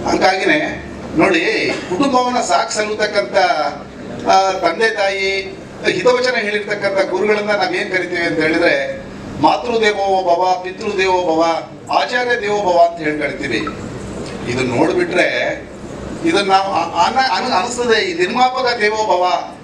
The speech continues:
ನಿರ್ಮಾಪಕರಲ್ಲಿ ದೇವರನ್ನ ಕಾಣ್ತೀವಿ, ನಿರ್ದೇಶಕ ದೇವೋ ಭವ,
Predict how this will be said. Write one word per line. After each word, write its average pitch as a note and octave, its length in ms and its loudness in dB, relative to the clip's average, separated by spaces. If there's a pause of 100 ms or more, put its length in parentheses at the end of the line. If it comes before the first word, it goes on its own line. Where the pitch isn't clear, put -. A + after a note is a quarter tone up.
(160)
ನಿರ್ಮಾಪಕರಲ್ಲಿ B3 800 0
ದೇವರನ್ನ G3+ 320 -2
ಕಾಣ್ತೀವಿ, F3 680 -2 (280)
ನಿರ್ದೇಶಕ C4+ 680 2
ದೇವೋ G#3+ 260 0
ಭವ, F3 440 0